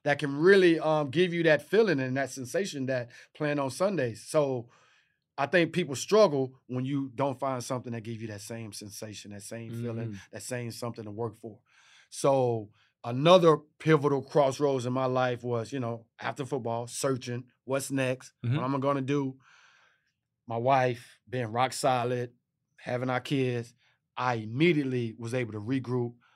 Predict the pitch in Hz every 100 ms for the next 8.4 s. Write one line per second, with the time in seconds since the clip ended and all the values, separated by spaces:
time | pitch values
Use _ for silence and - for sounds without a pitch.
0 | _ - 123 117 117 135 135 143 131 123
1 | 147 147 165 175 - _ _ _ 113 110
2 | 139 139 120 120 - 120 110 107 - _
3 | _ _ 117 113 113 123 113 120 120 113
4 | 135 117 117 117 113 - 139 147 123 123
5 | 117 113 117 - 131 113 117 107 110 104
6 | - _ - 107 104 104 - _ - 123
7 | - - - - 131 127 131 127 135 131
8 | 123 127 120